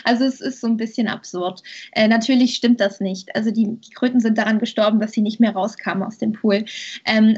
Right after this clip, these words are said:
aber diese, diese, diese Geschichte hat so ein bisschen den Anstoß dafür gegeben, eben dieses Körperbild auch so auf bestimmte Ideale zu übertragen, die es ja bei uns in der Gesellschaft gibt. Also, dass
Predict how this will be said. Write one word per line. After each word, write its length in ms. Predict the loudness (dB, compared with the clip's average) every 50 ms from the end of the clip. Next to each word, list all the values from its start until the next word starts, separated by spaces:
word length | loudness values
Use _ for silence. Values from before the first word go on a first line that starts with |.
| 2 -2
aber 160 | -2 0 -2
diese, 540 | 0 0 -2 -2 0 0 0 0 0 -2 -4 _ _ -10
diese, 420 | -8 -8 -6 -6 -4 -4 -4 -4
diese 300 | -6 -8 -8 -8 -8 -8
Geschichte 500 | -6 -6 0 2 2 2 2 0 -2 0
hat 160 | 0 -4 -4
so 80 | -2 -2
ein 60 | -2
bisschen 320 | -2 -2 -4 -2 -4 -2 -2
den 160 | -2 -2 0
Anstoß 420 | 2 2 2 2 2 -2 -2 -2
dafür 280 | -4 -6 -2 -2 -2 -2
gegeben, 580 | -2 -2 -4 -4 -4 -2 2 4 4 4 4 2 -8 -18 -20 -20 -20 _ _ _ _ -4
eben 320 | 0 2 4 4 4 4
dieses 380 | 4 4 4 4 2 -4 -6 -10
Körperbild 800 | -4 0 2 2 2 2 0 -2 -2 -2 -4 -4 -4 -6 -6 -6
auch 160 | -6 -6 -6
so 160 | -6 -6 -4
auf 640 | -2 0 -2 -2 -2 0 0 0 0 0 -2 -16 -20 _ -20 -20 -20 -20 _ _ _ _ _ -2
bestimmte 1000 | -2 -2 -2 0 0 2 4 4 4 2 2 0 2 2 4 4 4 2 0 -2 -4 0
Ideale 680 | 2 2 4 4 2 2 2 2 2 0 0 -2 -4 -6
zu 120 | -6 -8
übertragen, 680 | -4 -2 -2 -4 -4 -4 -4 -2 -2 -2 -2 -4 -4
die 80 | -4 -6
es 100 | -6 -2
ja 100 | -2 -2
bei 140 | 0 -2 -2
uns 180 | -2 -4 -2
in 80 | -2 -2
der 120 | -2 0
Gesellschaft 580 | -2 -2 0 0 0 -2 0 -4 -6 -6 -6 -6
gibt. 260 | -6 -6 -6 -6 -4
Also, 220 | -2 -2 -2 0 2
dass 340 | 2 0 0 0 -10 -20